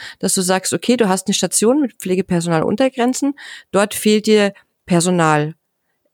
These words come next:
in, in Dienst X Y oder in der Woche X Y und dann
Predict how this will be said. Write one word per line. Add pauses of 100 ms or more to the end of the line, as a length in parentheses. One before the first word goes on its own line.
(160)
in,
in
Dienst
X
Y
oder
in
der
Woche
X
Y
und
dann